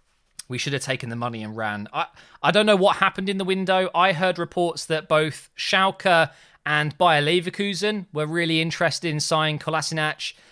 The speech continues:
I heard numbers between twelve and fifteen million pounds. I heard loan deals. Something happened. I don't know what it was. He has been kept on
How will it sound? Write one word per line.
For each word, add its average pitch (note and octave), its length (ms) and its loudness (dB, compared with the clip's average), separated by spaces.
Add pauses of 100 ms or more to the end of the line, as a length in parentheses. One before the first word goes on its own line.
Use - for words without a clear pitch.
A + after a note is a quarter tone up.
(140)
I D#3 160 4
heard D3+ 200 2
numbers D#3 380 -2
between C#3+ 480 -4
twelve D#3 480 2
and C3+ 140 -6
fifteen D3 440 -2
million C3+ 260 -4
pounds. F3 720 -2 (420)
I A#2 80 -4
heard C3 240 -2
loan F3+ 360 4
deals. E3+ 540 0 (420)
Something A3 600 0
happened. G#3+ 580 0
I C3+ 80 -2
don't G3+ 320 2
know G#3+ 160 2
what G3+ 160 2
it E3+ 80 -2
was. E3+ 580 0
He D#3+ 200 -10
has D#3 320 -4
been C3+ 300 -4
kept - 360 -6
on F3+ 300 2